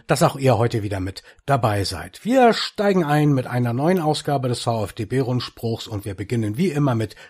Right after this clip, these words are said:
Meldungen aus dem V F D B Hauptvorstand. Zulu Talk am zehnten April. War mal wieder sehr schön. Hier ein kleiner Rückblick. Am zehnten April fanden sich wieder einmal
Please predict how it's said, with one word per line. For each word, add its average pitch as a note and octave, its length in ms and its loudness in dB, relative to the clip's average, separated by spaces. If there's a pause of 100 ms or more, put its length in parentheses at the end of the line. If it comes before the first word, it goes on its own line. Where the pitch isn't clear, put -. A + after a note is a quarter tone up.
(100)
Meldungen D3+ 480 2
aus G#2+ 260 -6
dem A#2+ 220 -4 (100)
V F#2 300 -6
F F#2 100 -12
D A#2+ 160 -4
B B2+ 200 0 (380)
Hauptvorstand. - 840 -6 (280)
Zulu C#4+ 300 6
Talk G#3+ 380 4
am F#3+ 260 0
zehnten F3 720 0
April. C#3+ 800 0
War C3 140 0
mal B2+ 180 2
wieder A#2+ 220 0
sehr G2+ 160 -6
schön. A#3+ 420 2
Hier D3 320 0
ein A#2 160 -4
kleiner G#2 640 -6
Rückblick. A2 480 -2
Am A2 140 -2
zehnten F#3 320 2
April G3 340 2
fanden G#3+ 300 2
sich F3+ 180 -4
wieder E3+ 220 0
einmal C#3 340 0